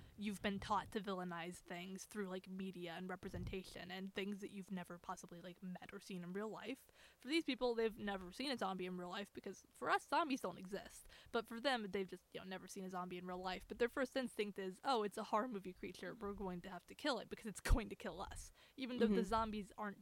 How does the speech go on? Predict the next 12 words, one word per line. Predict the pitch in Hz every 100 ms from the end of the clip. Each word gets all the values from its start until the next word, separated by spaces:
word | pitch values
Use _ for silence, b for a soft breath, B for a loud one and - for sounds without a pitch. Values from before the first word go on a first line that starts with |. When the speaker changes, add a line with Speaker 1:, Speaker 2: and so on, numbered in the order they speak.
| -
Speaker 1:
doing | 214 208 302
anything, | 392 466 554 508
they're | 311
just | 214 -
kinda | 220 185
shambling. | - 202 214 214 220 220
They're | 214
not | 180 185 - _ 196 202
Speaker 2:
Yeah. | 180
Speaker 1:
actively | - 202
hurting | 202 196 233
anybody. | 269 285 302